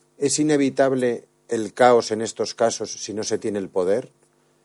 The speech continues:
¿Es la libertad colectiva una herramienta útil en caso de colapso económico? ¿No cree que las personas necesitan una respuesta económica inmediata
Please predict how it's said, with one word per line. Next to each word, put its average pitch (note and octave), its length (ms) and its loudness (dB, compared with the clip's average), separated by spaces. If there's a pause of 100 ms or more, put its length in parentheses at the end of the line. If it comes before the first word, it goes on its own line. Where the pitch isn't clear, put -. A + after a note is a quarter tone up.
(180)
¿Es A2+ 160 -6
la C#3 100 6
libertad C3 400 4
colectiva A#2 520 0
una A2 160 -2
herramienta G#2 580 -4
útil G2+ 420 -6 (160)
en F#2+ 160 -10
caso G#2+ 260 -4
de F#2+ 100 -2
colapso F#2+ 400 -4
económico? F2+ 640 -8 (760)
¿No A#2+ 240 0
cree C3+ 220 4
que C3+ 100 0
las A#2+ 160 0
personas A2+ 440 -6
necesitan G#2 680 -8 (220)
una A2+ 180 -4
respuesta G#2 500 -2
económica G2+ 480 -2
inmediata G2 640 -2